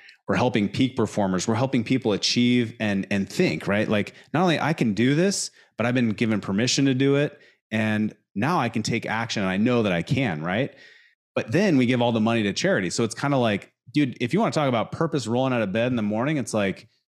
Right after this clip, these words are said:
dude, that gives you a lot of purpose versus just trying to, I mean, some, a,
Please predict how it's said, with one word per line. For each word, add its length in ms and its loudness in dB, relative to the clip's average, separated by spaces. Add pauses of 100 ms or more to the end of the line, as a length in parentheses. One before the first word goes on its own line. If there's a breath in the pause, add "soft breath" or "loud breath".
(140)
dude, 160 2
that 100 2
gives 220 0
you 100 4
a 40 4
lot 360 2
of 80 -6
purpose 380 -4
versus 380 -2
just 480 -4
trying 340 0
to, 400 2 (500)
I 60 0
mean, 180 2
some, 220 0
a, 160 -4